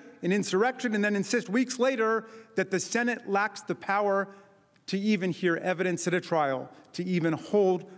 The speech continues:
a trial. The true rule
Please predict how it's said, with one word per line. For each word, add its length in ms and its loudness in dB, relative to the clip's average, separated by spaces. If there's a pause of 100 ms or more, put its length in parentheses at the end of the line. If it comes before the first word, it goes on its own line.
(120)
a 80 0
trial. 500 0 (640)
The 120 2
true 520 2
rule 720 2